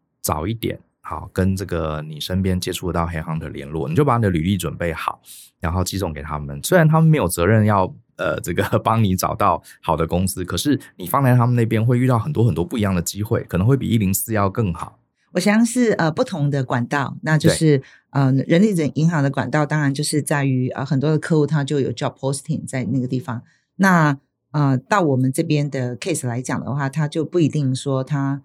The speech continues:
Speaker 2: 也许他也有一些是透过，呃，就是不同的 channel。
Speaker 1: 嗯。
Speaker 2: 那透过我们的 channel，他当然是希望是说我们的 consultant 可以帮他找到对的，而且是在那个 moment available 可以，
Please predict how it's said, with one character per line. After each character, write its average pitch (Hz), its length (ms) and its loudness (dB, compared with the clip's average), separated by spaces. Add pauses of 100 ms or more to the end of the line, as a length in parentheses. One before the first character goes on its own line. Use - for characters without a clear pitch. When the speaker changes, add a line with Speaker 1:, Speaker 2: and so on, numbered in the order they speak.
(320)
Speaker 2:
也 170 100 4
许 202 140 0
他 165 160 2
也 156 140 6
有 147 140 2
一 113 80 0
些 139 240 -2
是 139 320 -2
透 135 220 -2
过， 135 380 -2 (100)
呃， - 340 -8 (120)
就 151 100 -10
是 151 160 -2
不 151 140 0
同 131 240 0
的 120 220 -2
channel。 131 500 -2 (120)
Speaker 1:
嗯。 98 160 2
Speaker 2:
那 165 220 4
透 - 160 0
过 190 140 4
我 - 20 2
们 127 100 4
的 127 120 0
channel， 139 340 0
他 143 160 -2
当 147 180 0
然 131 120 4
是 139 100 -4
希 135 200 -6
望 131 200 0
是 139 100 -6
说 131 220 -4
我 120 140 0
们 131 80 4
的 135 80 0
consultant 131 500 -4 (260)
可 - 120 0
以 156 60 2
帮 143 200 -2
他 139 100 0
找 139 200 -4
到 123 240 -4
对 123 320 0
的， - 180 -10 (360)
而 147 100 -2
且 156 200 0
是 143 360 -2 (100)
在 170 140 2
那 175 160 4
个 156 80 2
moment 147 320 0
available 135 580 0 (260)
可 127 140 2
以， 143 240 2